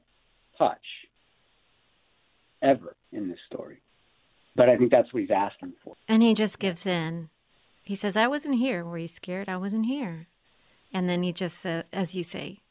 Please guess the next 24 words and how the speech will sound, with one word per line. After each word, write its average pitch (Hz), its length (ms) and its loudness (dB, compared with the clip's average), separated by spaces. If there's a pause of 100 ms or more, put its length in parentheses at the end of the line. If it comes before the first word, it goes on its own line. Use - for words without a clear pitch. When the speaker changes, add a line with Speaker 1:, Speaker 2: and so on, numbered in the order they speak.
Speaker 2:
he's 170 260 -16
just 170 240 -8
like, - 200 -10
"All 160 140 -2
right, 120 280 -6 (220)
then 175 180 -4
I 151 100 -2
died." 90 360 -6 (280)
It's - 140 -6
such 254 260 -2
a 254 60 2
mysterious 202 1300 -2 (600)
scene 220 540 0
when, 180 220 -4 (260)
you 208 160 0
know, 190 160 2
until 190 400 0
you 180 500 -2
really 190 400 2
enter 180 420 -4
that 160 400 -4
space, - 880 -6 (220)
which 220 300 -2
is 185 360 -6